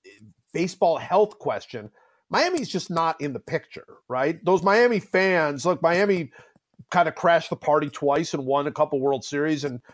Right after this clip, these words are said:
nobody outside of Miami was happy about it and whatever. But, I mean, that, that, that's just a market that's just not into baseball. Not, certainly not into Major League Baseball. I mean, they are into baseball,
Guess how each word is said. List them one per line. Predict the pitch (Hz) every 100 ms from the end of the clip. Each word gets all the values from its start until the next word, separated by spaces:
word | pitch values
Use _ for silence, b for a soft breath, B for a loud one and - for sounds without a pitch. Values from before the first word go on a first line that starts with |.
| b -
nobody | 190 180 165 156
outside | 147 160 139
of |
Miami | 139 139 139 135
was | 123
happy | 143 139 151
about | 147 139 139 147
it | 143
and | 123
whatever. | 127 143 196 147 127 - b b -
But, | 208 196 - _ _ _ _ -
I | 262
mean, | 269 233 208 _ _ _ _ -
that, | 175 160
that, | 175 170
that's | 135 185 -
just | 208 214
a |
market | 175 160 214 214 -
that's | 175 -
just | 156 -
not | 139 151 185
into | 185 175
baseball. | 117 98 - - 98 135 143
Not, | 160
certainly | 165 294 254
not | 214
into | 175 165
Major | 165 151
League | 151 143
Baseball. | 117 101 - 98
I | 107
mean, | 143 139
they | 123 123
are | 135 170
into | 147 127
baseball, | 160 185 - 104 101